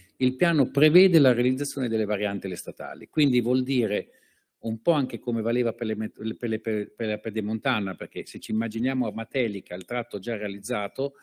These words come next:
Matelica adesso non ha più il traffico pesante perché, come dire, passa nella nuova strada. Quindi sotto questo profilo, come dicevamo prima, c'è anche un aspetto ambientale, un aspetto della qualità della vita.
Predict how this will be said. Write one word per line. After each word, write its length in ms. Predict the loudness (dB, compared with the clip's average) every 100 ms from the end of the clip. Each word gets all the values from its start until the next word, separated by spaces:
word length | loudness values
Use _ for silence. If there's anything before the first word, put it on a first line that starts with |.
| -20 -20 _
Matelica 500 | -10 0 2 2 -2
adesso 260 | -4 -6 -4
non 100 | -4
ha 80 | -4
più 140 | -4
il 80 | -4
traffico 440 | -6 -8 -8 -10
pesante 520 | -6 -4 -4 -4 -6 -10
perché, 260 | -12 -16
come 220 | -12 -12
dire, 260 | -10 -10 -10
passa 320 | -10 -10 -12
nella 200 | -14 -12
nuova 220 | -12 -14
strada. 440 | -14 -14 -14 -16 -8
Quindi 420 | 0 0 0 -2 -6 -20 _ -12
sotto 260 | -6 -4
questo 240 | -4 -4 -4
profilo, 680 | -4 -4 0 2 2 0 -6
come 200 | -6 -4
dicevamo 380 | -4 -4 -4 -4
prima, 320 | -2 -2 -4
c'è 140 | -4
anche 240 | -6 -4 -4
un 80 |
aspetto 400 | -6 -6 -8 -6
ambientale, 600 | -4 -2 -4 -4 -4 -2
un 80 | -4
aspetto 380 | -8 -6 -6 -4
della 220 | -6 -6
qualità 380 | -4 -6 -4 -4
della 200 | -4 -4
vita. 380 | -6 -8 -12